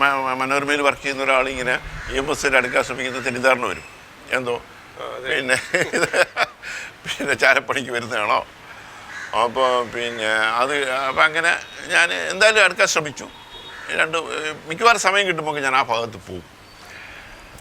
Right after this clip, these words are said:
Speaker 1: അങ്ങനെ അനിയൻ ചേട്ടനുമായിട്ട് ഞാൻ പരിചയപ്പെട്ടു, മൂത്ത മകൻ.
Speaker 2: മകൻ, മകൻ, മകൻ.
Speaker 1: അത് കഴിഞ്ഞിട്ട് ആ എൺപത്തി, കുറച്ച് കാലം ഇങ്ങനെ നീണ്ടു നീണ്ടു പോയി. എനിക്ക് കിട്ടുന്ന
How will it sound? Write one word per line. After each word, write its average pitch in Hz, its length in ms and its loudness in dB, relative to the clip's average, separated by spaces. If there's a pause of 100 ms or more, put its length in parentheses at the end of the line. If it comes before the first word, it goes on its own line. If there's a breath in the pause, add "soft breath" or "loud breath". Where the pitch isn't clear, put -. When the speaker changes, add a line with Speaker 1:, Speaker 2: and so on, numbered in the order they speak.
(440)
Speaker 1:
അങ്ങനെ 185 260 6
അനിയൻ 196 300 0
ചേട്ടനുമായിട്ട് 151 400 2
ഞാൻ 113 120 -4
പരിചയപ്പെട്ടു, 80 480 -8
മൂത്ത 101 200 -8 (140)
മകൻ. 85 260 0
Speaker 2:
മകൻ, 127 240 -10
മകൻ, 120 180 -8 (140)
മകൻ. 110 160 -14 (680)
Speaker 1:
അത് 165 140 4
കഴിഞ്ഞിട്ട് 170 360 2 (140)
ആ 156 40 8 (320)
എൺപത്തി, 151 320 -2 (1000)
കുറച്ച് - 220 -2 (100)
കാലം 190 220 6
ഇങ്ങനെ 190 220 0
നീണ്ടു 185 200 0
നീണ്ടു 175 180 0
പോയി. 180 180 2
എനിക്ക് 196 180 -4
കിട്ടുന്ന 208 200 -4